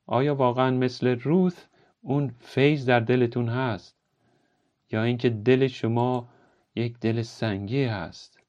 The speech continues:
و بعض کلام در اون ریشه‌ای نمی‌گیره؟ شما کلام رو با شادی پذیرفتید و گفتید: «من مسیحی هستم.»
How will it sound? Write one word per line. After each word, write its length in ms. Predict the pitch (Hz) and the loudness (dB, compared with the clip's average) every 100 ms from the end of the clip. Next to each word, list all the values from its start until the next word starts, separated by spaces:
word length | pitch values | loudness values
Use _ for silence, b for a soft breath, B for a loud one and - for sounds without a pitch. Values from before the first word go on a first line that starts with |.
| _ _ _ _ 101 | _ _ _ _ -6
و 40 | |
بعض 260 | 110 110 101 | -4 -2 -4
کلام 460 | 104 92 104 104 | -8 -8 -6 -6
در 160 | 101 101 | -6 -6
اون 120 | 104 | -6
ریشه‌ای 340 | 98 95 98 107 | -8 -6 -2 -2
نمی‌گیره؟ 520 | 107 101 92 87 - _ _ _ _ | -2 -6 -8 -10 -12 _ _ _ _
شما 600 | - 135 156 175 190 - _ _ _ b b b _ | 0 4 6 8 4 0 _ _ _ b b b _
کلام 360 | 131 127 156 175 | 0 2 2 0
رو 100 | 160 | 2
با 200 | 135 123 | 2 2
شادی 520 | - 123 117 151 208 | 0 2 2 0 -2
پذیرفتید 840 | 151 123 123 135 190 - 90 - - | 0 0 2 2 0 -6 -12 -12 -10
و 80 | 95 | -6
گفتید: 300 | 120 120 123 | -6 -4 -4
«من 140 | 127 | -4
مسیحی 460 | 120 110 - 120 143 | -4 -6 -4 -4 -4
هستم.» 380 | 98 - - | -8 -12 -14